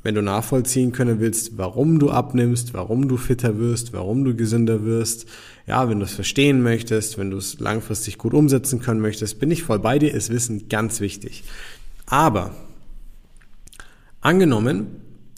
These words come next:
du weißt etwas wirklich, so, warum hast du dann das Ergebnis noch nicht?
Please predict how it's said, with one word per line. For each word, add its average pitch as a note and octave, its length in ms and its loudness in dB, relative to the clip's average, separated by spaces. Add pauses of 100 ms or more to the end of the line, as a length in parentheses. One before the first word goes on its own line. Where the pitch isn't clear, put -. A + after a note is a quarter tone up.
du B2+ 140 2
weißt B2 380 4
etwas A2 420 -4 (1160)
wirklich, A#2 560 0 (360)
so, - 360 -6 (1300)
warum C#3 300 4
hast C3+ 180 2
du C3+ 60 2
dann B2+ 140 2
das A#2+ 140 -2
Ergebnis G#2 420 -2
noch F2+ 80 -8
nicht? F2+ 300 -12